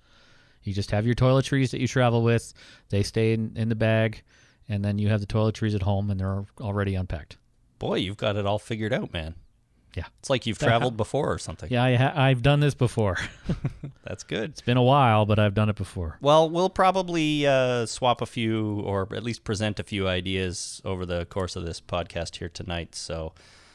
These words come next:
Speaker 2: that's how we will, that's how I will celebrate Swap Ideas Day.
Speaker 1: Excellent.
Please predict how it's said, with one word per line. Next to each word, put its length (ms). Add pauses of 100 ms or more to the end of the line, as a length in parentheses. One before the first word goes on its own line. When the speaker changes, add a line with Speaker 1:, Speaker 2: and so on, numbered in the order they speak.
(260)
Speaker 2:
that's 200
how 140
we 200
will, 240 (160)
that's 160
how 80
I 140
will 100
celebrate 460
Swap 260
Ideas 320
Day. 220 (420)
Speaker 1:
Excellent. 320